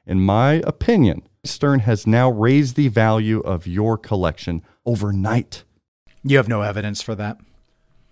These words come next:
Speaker 1: I will in, uh, a couple
Speaker 2: You'll,
Speaker 1: hours
Speaker 2: you'll
Speaker 1: once I
Speaker 2: claim
Speaker 1: check
Speaker 2: it, sure.
Speaker 1: pricing. Uh, because a Deadpool yesterday is worth a hell of a lot less than a Deadpool in two thousand twenty-two.
Speaker 2: I would say you may be correct that Stern has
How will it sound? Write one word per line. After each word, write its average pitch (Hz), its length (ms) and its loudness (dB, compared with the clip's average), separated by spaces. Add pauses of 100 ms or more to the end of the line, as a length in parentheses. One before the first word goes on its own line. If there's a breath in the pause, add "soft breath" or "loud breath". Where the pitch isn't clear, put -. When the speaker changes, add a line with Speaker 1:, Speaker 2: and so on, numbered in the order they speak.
Speaker 1:
I - 100 -2
will 107 280 2
in, 87 180 0 (520)
uh, 87 400 -8 (260)
a 95 60 -8
couple - 180 -2
Speaker 2:
You'll, 143 160 4
Speaker 1:
hours 113 240 4 (120)
Speaker 2:
you'll 110 140 2
Speaker 1:
once 143 60 4
I 151 40 6
Speaker 2:
claim 139 120 6
Speaker 1:
check 117 100 2
Speaker 2:
it, 113 80 -2
sure. 117 260 4
Speaker 1:
pricing. 135 300 2 (460)
Uh, 87 340 2 (220)
because 151 340 4 (180 loud breath)
a 113 80 2
Deadpool 185 460 2
yesterday 180 580 2 (140)
is 127 160 2
worth 143 260 4
a 123 60 6
hell 165 200 6
of 233 60 2
a 233 40 2
lot 185 200 4
less 143 220 4
than 120 160 2
a 107 60 2
Deadpool 107 600 0 (320 soft breath)
in 98 100 -6
two 113 120 -4
thousand 98 280 0
twenty-two. 85 460 -8 (420)
Speaker 2:
I 208 180 0
would 220 160 -4
say 180 240 -4
you 160 220 -8
may 180 200 -2
be 175 140 -6
correct 147 680 -8 (120)
that 131 340 -10
Stern 165 240 -2
has 139 220 -4